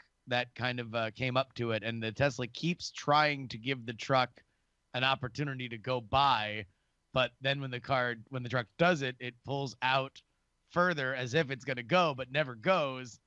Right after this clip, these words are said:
And so now it's just, <laughs> it's just back and to the left, back and to the left.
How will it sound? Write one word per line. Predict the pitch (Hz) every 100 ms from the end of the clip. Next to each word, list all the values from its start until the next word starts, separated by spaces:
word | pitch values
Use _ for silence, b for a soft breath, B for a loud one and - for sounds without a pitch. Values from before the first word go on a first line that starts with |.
| _ _ _ -
And | 143 131
so | 147
now | 135 143 147 143
it's | 123
just, | 139 127
<laughs> | 135 - 185
it's | 196 156 -
just | 170 123
back | 139 165 175 -
and | 135 131
to | 139
the | 123
left, | 139 147 123 120 - _ _ -
back | 135 147 156 - -
and | 120
to | 147
the | 131
left. | 123 135 123 120